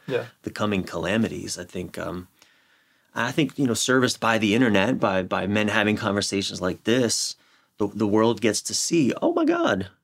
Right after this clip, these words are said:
Speaker 2: men are going through something. There's enough men talking about it that it can't be denied anymore.
Speaker 1: Yeah, for sure. I, in terms of your, your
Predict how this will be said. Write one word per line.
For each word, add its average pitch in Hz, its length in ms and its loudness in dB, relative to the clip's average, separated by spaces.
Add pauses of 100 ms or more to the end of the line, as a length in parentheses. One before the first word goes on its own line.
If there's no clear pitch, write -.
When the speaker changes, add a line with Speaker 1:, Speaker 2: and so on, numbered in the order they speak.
(240)
Speaker 2:
men 156 380 0
are 330 80 2
going 285 240 2
through - 140 0
something. 90 420 -4
There's 113 160 2
enough 143 360 4
men 147 260 4
talking 143 400 0
about 92 300 2
it 120 160 0 (840)
that 110 140 0
it 107 120 0
can't 110 260 -2
be 98 180 -2
denied 85 440 -4
anymore. 58 460 -8 (340)
Speaker 1:
Yeah, 123 160 0
for - 140 -6
sure. 123 380 -2
I, 123 80 -2
in 120 260 -6 (680)
terms 131 180 -2
of 123 40 -6
your, 117 260 2
your 110 520 -2